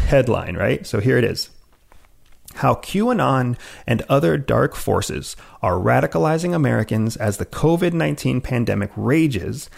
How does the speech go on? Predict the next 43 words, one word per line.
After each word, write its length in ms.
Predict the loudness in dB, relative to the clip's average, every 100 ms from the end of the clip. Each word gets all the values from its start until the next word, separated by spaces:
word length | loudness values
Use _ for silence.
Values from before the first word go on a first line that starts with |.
| -14 -4
and 160 | -2 0
election 720 | 0 0 -2 -2 -2 -2 -4 -8
looms." 720 | -6 -2 0 -2 -6 -10 -14 -16 -20 -18 -4
That's 200 | -2 0
a 60 |
hell 380 | 0 0 2 4
of 80 | 4
a 80 | 2
headline, 500 | 0 0 2 0 0
right? 340 | 2 2 0 -4 -8 0
Now, 80 |
there's 160 | 2 2
a 40 |
subheadline 760 | 0 0 0 2 2 2 0 0
here, 160 | 0 0
too. 440 | 2 2 2 0 -6 -8 -2
I'm 100 | 0
gonna 160 | 0
save 280 | 0 2 2
you 60 | 2
that 200 | 2 0
pain. 260 | -2 -2
If 140 | -2 0
you 80 |
wanna 240 | 2 2 2
really 320 | 2 2 0 -4 -16
look 280 | -2 0 2
into 200 | 0 0
this 200 | 0 0
yourself, 540 | -2 0 0 0 -4 -18 -20 -20 -8 0
uh, 220 | 2 2
it's 300 | -2 -6 -6
the, 500 | -6 0 0 0 -2 -6
you'll 240 | -2 0
be 140 | 0 0
able 120 | 0
to 60 |
find 220 | 0 0 2
the 60 |
article 300 | 2 0 0
with 180 | 0 0
your 280 | 0 2 0
own 420 | 0 0 0 -2